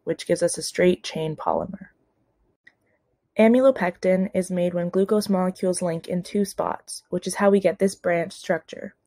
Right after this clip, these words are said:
Natural starches are made up of about thirty percent amylose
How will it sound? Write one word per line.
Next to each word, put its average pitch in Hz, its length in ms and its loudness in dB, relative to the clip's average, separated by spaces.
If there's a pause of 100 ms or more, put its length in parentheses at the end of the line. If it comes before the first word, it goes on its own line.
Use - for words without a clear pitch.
(480)
Natural 226 320 6
starches 196 480 4
are 190 80 4
made 175 200 2
up 175 160 2
of 175 120 0
about 156 380 -2
thirty 196 260 4
percent 226 380 -2
amylose 170 600 -2